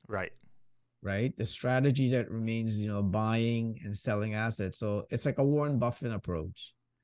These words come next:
Speaker 2: Buy it and leave it alone.
Speaker 1: Mm-hmm.
Speaker 2: And everything will go well. Lately, in the last, I would say, ten years or so, exchange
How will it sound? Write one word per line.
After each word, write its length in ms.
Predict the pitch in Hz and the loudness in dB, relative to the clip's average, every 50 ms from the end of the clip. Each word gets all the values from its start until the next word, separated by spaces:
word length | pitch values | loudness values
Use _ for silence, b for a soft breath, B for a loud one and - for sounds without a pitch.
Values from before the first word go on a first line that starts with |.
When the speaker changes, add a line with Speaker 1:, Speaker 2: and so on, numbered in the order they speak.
| _ _ _ _ - - | _ _ _ _ -4 0
Speaker 2:
Buy 340 | 95 110 110 113 117 120 | 2 2 4 4 4 6
it 280 | 131 147 165 196 196 - - - _ _ _ - | 6 6 4 2 0 -4 -18 -20 _ _ _ -12
and 180 | - - 101 107 | -6 -4 0 2
leave 220 | 107 107 107 104 | 4 4 4 4
it 100 | 113 110 | 4 2
alone. 420 | 107 104 104 101 98 87 80 76 - - | 2 2 2 2 0 0 -2 -6 -8 -4
Speaker 1:
Mm-hmm. 260 | 113 110 104 110 107 95 - - - - - - - - _ _ _ _ - | -4 -2 -2 -2 -2 -4 -6 -12 -20 -20 -20 -20 -20 -20 _ _ _ _ -8
Speaker 2:
And 120 | 98 98 98 | -4 -2 0
everything 340 | 98 101 98 - 107 104 | 0 0 0 0 0 2
will 120 | 104 104 101 | 2 2 2
go 200 | 87 98 101 98 | 4 4 4 6
well. 440 | 104 127 139 135 110 92 85 85 _ b b b b b b b b b b b _ _ _ - | 6 6 6 6 4 2 0 -4 _ b b b b b b b b b b b _ _ _ 0
Lately, 800 | - - 135 147 185 220 247 254 240 - 127 117 110 110 110 107 | 4 6 6 6 8 6 6 4 4 4 4 4 6 4 4 2
in 80 | 101 | 2
the 100 | 117 113 | 0 0
last, 460 | 107 110 117 117 120 123 120 117 - - | 0 0 0 0 0 0 -2 -2 -2 0
I 140 | - 110 113 | 2 2 4
would 160 | 117 117 - | 2 2 0
say, 220 | - - 107 104 | -2 -2 -2 -2
ten 360 | 104 - - - 139 127 117 113 | -2 2 4 4 4 4 4 4
years 540 | 113 113 131 147 151 135 120 110 107 101 | 4 4 4 4 4 4 4 4 2 0
or 60 | 101 104 | -2 -4
so, 260 | - - 110 104 101 | -2 0 0 2 2
exchange 960 | - - 110 - - - - - 147 147 151 151 160 156 147 - - - | 0 0 -4 -4 -4 -6 -2 0 2 2 4 2 2 0 0 -2 -6 -14